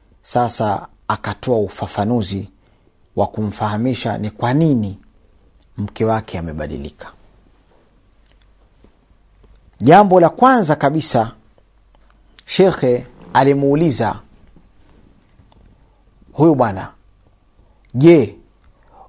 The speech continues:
unaporudi kazini, unapoingia nyumbani kwako,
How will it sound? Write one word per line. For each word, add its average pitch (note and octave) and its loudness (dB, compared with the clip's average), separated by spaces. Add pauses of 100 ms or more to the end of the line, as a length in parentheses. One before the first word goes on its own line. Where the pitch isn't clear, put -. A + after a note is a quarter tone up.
(120)
unaporudi D#3+ 2 (500)
kazini, C3 0 (2000)
unapoingia B2+ 0
nyumbani A2 -2
kwako, - -4